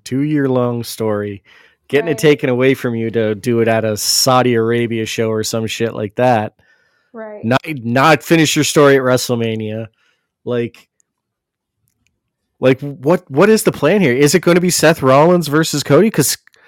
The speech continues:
Speaker 2: That's
Speaker 1: Seth,
Speaker 2: what
Speaker 1: they
Speaker 2: it's
Speaker 1: don't even know if
Speaker 2: supposed to be,
Speaker 1: Seth
Speaker 2: yeah.
Speaker 1: can go.
Speaker 2: Right, yeah, he's injured. <laughs> Oh my God, they're so, oh my God, they're so dumb. They're so
Speaker 1: So, like,
Speaker 2: dumb.
Speaker 1: if
Speaker 2: I don't think anybody, I don't think Triple H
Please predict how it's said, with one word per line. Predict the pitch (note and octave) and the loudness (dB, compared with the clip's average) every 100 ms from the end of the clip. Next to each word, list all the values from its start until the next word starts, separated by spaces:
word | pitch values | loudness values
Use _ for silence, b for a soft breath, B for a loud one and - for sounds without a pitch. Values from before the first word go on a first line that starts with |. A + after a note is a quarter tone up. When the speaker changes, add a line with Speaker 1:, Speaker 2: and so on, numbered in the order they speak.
| b | b
Speaker 2:
That's | B3 B3 | -8 2
Speaker 1:
Seth, | G#3+ B3+ | 2 2
Speaker 2:
what | A#3+ | 2
Speaker 1:
they | F#3+ | 4
Speaker 2:
it's | |
Speaker 1:
don't | F#3 G3 | 4 2
even | E3 | 4
know | D#3+ | 4
if | - | 4
Speaker 2:
supposed | - | 2
to | D#3 | 0
be, | |
Speaker 1:
Seth | - | 2
Speaker 2:
yeah. | C#3+ | 0
Speaker 1:
can | |
go. | B2 F3 B3+ G2+ - _ _ A4+ G#4 | 4 4 4 0 -6 _ _ _ -16
Speaker 2:
Right, | B3+ D4 C#4+ B3+ | -10 -10 -10 -14
yeah, | D4+ C#4 C4 | -12 -10 -10
he's | D#4 | -14
injured. | B3+ D4+ A#3 - - _ | -12 -14 -14 -18 -20 _
<laughs> | - - - - B4+ - C5 - C#5 - B B B - | -20 -18 -16 -12 -12 -8 -10 -8 -12 -14 B B B -16
Oh | E4 F4+ F4+ | -12 -10 -10
my | F4 F4 | -12 -12
God, | E4+ F4+ | -10 -10
they're | - G#4+ | -10 -12
so, | G#4+ - A#4 B4 A4+ E4 | -12 -10 -6 -6 -6 -8
oh | F4 | -10
my | F4 | -10
God, | D#4+ C4+ C#4 | -12 -14 -12
they're | B3 | -14
so | B3 A#3 A#3 | -16 -18 -16
dumb. | G3+ G3 G3 F#3+ _ _ _ _ _ _ _ | -16 -16 -18 -20 _ _ _ _ _ _ _
They're | C4+ | -20
so | C4 - A3+ | -18 -18 -8
Speaker 1:
So, | A3+ | -2
like, | C#3 C#3 C3 | 2 0 -2
Speaker 2:
dumb. | b b b b b b b | b b b b b b b
Speaker 1:
if | - C#4 | 2 2
Speaker 2:
I | |
don't | D#4 E4 E4 | -2 -12 -14
think | - D4+ D#4 D4 | -16 -14 -14 -14
anybody, | C4 C4 C#4 B3+ B3+ | -14 -12 -12 -12 -12
I | C4+ | -12
don't | F#4 | -12
think | D#4 D4 | -14 -16
Triple | C#4+ A#3 A3 | -16 -14 -14
H | G#3+ | -16